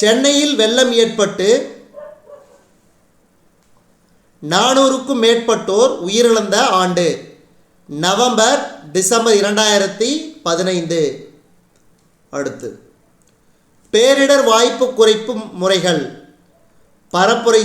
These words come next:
செய்தல், பங்கேற்பு கற்றல், பள்ளியில் முறை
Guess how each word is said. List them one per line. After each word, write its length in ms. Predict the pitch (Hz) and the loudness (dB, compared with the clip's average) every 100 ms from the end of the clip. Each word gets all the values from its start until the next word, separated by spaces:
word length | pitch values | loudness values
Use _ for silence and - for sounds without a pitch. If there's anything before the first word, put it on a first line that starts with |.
| 214 | 2
செய்தல், 380 | 196 175 190 254 - - - - _ _ - | 0 2 0 -2 -4 -14 -20 -20 _ _ -2
பங்கேற்பு 560 | 180 226 240 240 240 233 196 | -2 2 2 2 2 0 0
கற்றல், 420 | 180 - 185 247 - - - _ _ _ _ | -4 -2 0 0 -4 -14 -20 _ _ _ _
பள்ளியில் 500 | 190 226 240 240 247 185 | 0 2 0 0 -4 -2
முறை 180 | 202 | 0